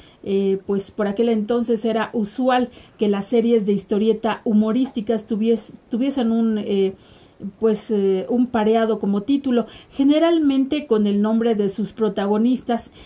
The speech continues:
en el primer verso. Parece ser que Ibáñez, es el, decir, el autor, propuso a la editorial tres nombres diferentes,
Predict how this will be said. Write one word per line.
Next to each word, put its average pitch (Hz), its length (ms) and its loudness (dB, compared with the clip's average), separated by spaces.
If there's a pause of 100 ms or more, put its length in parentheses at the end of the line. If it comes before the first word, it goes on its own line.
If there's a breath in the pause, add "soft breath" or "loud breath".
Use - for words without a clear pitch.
(160 loud breath)
en 214 240 2
el 208 140 2
primer 247 340 2
verso. 302 360 0 (260 loud breath)
Parece 320 340 0
ser 294 300 -2
que 247 140 2
Ibáñez, 226 580 0
es 196 160 -4
el, 190 160 0
decir, 196 340 2
el 196 120 2
autor, 233 360 0
propuso 208 640 -2 (160)
a 208 80 -2
la 208 100 2
editorial 220 540 0
tres 269 280 -2
nombres 233 380 2
diferentes, 277 600 -2